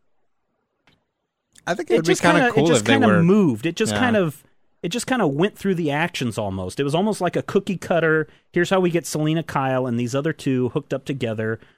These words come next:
Speaker 2: Boom, boom, boom, boom, boom. Uh, I was expecting a lot more.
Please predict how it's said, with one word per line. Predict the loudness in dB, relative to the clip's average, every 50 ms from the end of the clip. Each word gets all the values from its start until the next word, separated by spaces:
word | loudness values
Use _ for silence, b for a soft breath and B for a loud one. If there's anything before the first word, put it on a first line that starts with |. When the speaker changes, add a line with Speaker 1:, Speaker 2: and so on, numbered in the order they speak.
| b b b
Speaker 2:
Boom, | -2 0 0 0
boom, | 2 2 2 2
boom, | 2 2 2 2 2
boom, | 0 0 -2 -2
boom. | -4 -4 -4 -4 -4 -4 -6 -8 _ _ _ _ _ _ _ _ _ -10
Uh, | -8 -8 -6 -4
I | -4 -4
was | -4 -4 -6
expecting | -6 -6 0 0 0 0 2 0 0
a | 2
lot | 0 0 -2 -2
more. | -2 -2 -2 -2 -4 -4 -6 -10